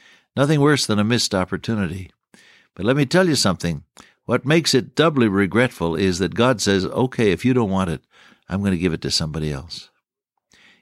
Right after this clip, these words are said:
If you don't do it, I'm gonna let somebody else do it." So I want to remind you today, if God is whispering to your heart, some of you,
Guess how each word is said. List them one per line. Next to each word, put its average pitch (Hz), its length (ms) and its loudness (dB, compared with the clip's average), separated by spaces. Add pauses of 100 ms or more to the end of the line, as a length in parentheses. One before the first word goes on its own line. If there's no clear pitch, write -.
If 87 160 -6
you 156 120 4
don't 175 220 2
do 123 180 4
it, 127 180 -2
I'm 113 180 0
gonna 110 140 -4
let 98 140 -2
somebody 95 320 -2
else 95 180 -6
do 71 180 -10
it." - 80 -16 (680)
So 127 140 -4
I 147 40 2
want 196 180 4
to 190 60 2
remind 160 440 2
you 104 80 -2
today, 107 380 2
if 92 120 0
God 147 220 2
is 139 140 -2
whispering 123 420 -2
to 107 60 -2
your 107 140 0
heart, 120 260 -4
some 90 200 -2
of 87 120 -2
you, 92 140 -6